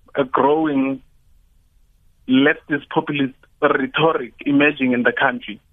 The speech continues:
It needs to be addressed very quickly beco-, before it gets out of hand. We need to ask ourselves a question. What is giving rise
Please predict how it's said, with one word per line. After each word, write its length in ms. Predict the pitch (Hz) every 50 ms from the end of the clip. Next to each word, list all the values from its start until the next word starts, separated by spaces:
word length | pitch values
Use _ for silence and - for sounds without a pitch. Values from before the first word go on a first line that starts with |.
| _ _ _ _ _ _ _ _ -
It 120 | - 247
needs 240 | 269 320 370 381 - -
to 60 | 180
be 140 | 180 180 160
addressed 380 | 147 - - 131 139 135 123
very 180 | 131 135 143 135
quickly 300 | 131 - 139 127 - 131
beco-, 380 | 123 123 120 135 127 - - 139
before 300 | 127 120 - 156 143 135
it 100 | - -
gets 200 | - 123 120 -
out 100 | 123 120
of 100 | 117 117
hand. 320 | 131 135 117 107 104 110 _ _ _ _ _ _ _ _ _ _ _ _ -
We 160 | 135 147 151
need 200 | 160 175 208 196 -
to 100 | 226 170
ask 200 | 175 170 - -
ourselves 460 | 156 143 135 135 - 139 131 131 123
a 60 | 131
question. 480 | 127 - - 127 117 - - 113 110 117 _ _ _ _ _ _ _ _ _
What 220 | - 147 - 202 233
is 80 | 220 165 -
giving 280 | 185 180 170 170 160
rise 240 | 135 147 143 143 147